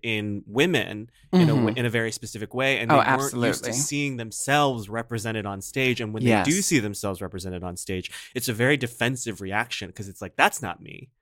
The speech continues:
Speaker 1: You know, like, that's, you know, if, if, unless you're right in line with their experience, it's really hard for them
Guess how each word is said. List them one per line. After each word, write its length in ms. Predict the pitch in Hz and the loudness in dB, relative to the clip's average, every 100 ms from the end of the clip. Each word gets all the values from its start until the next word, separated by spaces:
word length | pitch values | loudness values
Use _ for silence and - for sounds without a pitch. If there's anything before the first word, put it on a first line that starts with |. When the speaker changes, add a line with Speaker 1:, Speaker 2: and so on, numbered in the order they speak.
| _ _ _ | _ _ _
Speaker 1:
You 100 | 123 | -4
know, 160 | 107 123 | -2 -4
like, 160 | 120 | -4
that's, 300 | 135 139 143 | 2 0 0
you 160 | 147 147 | -4 0
know, 140 | 151 | 2
if, 100 | 156 160 | 0 0
if, 140 | 156 | -2
unless 340 | 151 151 160 175 | 0 0 0 -2
you're 140 | 151 | -4
right 340 | 107 123 123 - | 0 2 2 0
in 140 | 120 | -4
line 280 | 110 110 107 | -2 -2 -2
with 220 | 101 87 | -8 -6
their 300 | 107 104 104 | -2 0 0
experience, 560 | 98 - 101 104 127 - | -4 -8 -6 -4 -6 -4
it's 140 | 117 | -6
really 300 | 107 117 139 | -2 0 0
hard 300 | 131 104 107 | 0 -2 -4
for 140 | - 107 | -4 -4
them 360 | 98 95 95 | -4 -4 -6